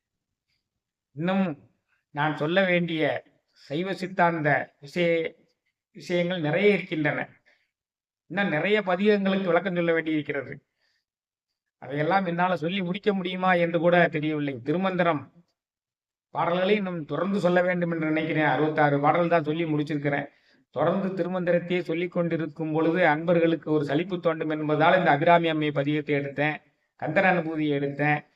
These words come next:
விநாயகர் அகவலை எடுத்தேன், கோளறு பதிகத்தை எடுத்தேன், சிவபுராணத்தை எடுத்தேன். நிறைய பேர் தொலைபேசியில் தொடர்பு கொண்டு இந்த சிவபுராண விளக்கத்துக்கெல்லாம் நாங்க யாரை நாடுவது என்று தெரிந்து கொண்டிருந்தோம்.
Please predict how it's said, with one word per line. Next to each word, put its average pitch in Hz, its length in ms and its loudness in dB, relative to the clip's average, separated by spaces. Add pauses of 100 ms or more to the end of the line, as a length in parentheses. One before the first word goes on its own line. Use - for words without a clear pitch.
(220)
விநாயகர் 180 460 4
அகவலை 160 400 2
எடுத்தேன், 143 380 -2 (420)
கோளறு 202 360 4
பதிகத்தை 165 460 2
எடுத்தேன், 143 420 0 (320)
சிவபுராணத்தை 190 760 2
எடுத்தேன். 143 380 -4 (420)
நிறைய 170 280 2
பேர் 202 240 -2
தொலைபேசியில் 175 580 -4
தொடர்பு 175 320 -2
கொண்டு 180 260 0 (520)
இந்த 135 160 -8
சிவபுராண 180 420 2 (140)
விளக்கத்துக்கெல்லாம் 170 840 2 (1900)
நாங்க 156 240 -4 (220)
யாரை 190 240 4 (100)
நாடுவது 185 380 0
என்று 175 260 0
தெரிந்து 175 280 -4
கொண்டிருந்தோம். 170 640 0